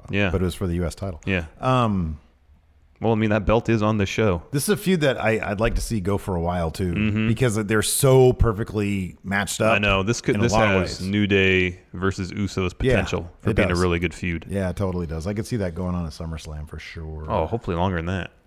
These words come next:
Speaker 2: I mean, could you imagine Damo versus Big E?
Speaker 1: Oh, man.
Speaker 2: That's gonna be great.
Speaker 1: I know.
Speaker 2: Be fantastic.
Speaker 1: Eric Young versus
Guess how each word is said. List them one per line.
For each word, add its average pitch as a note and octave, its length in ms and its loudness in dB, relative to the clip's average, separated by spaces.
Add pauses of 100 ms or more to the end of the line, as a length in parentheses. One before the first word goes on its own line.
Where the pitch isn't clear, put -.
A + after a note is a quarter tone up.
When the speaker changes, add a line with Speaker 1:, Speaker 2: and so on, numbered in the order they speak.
(260)
Speaker 2:
I - 80 -6
mean, A#2 120 0
could B2 100 -4
you G3 40 0
imagine C3 240 -2
Damo E2 300 -2
versus F2 280 -4
Big E2 200 -6
E? F2 300 -6
Speaker 1:
Oh, A2 120 -6
man. F#2+ 300 0 (500)
Speaker 2:
That's D#2 160 -12
gonna C#2+ 120 -8
be - 80 -16
great. F2 360 -10
Speaker 1:
I F#2 60 -4
know. F#2 300 -2 (240)
Speaker 2:
Be E2+ 80 -12
fantastic. E2 580 -12
Speaker 1:
Eric F#2 220 0
Young F#2+ 280 0
versus F2+ 300 -2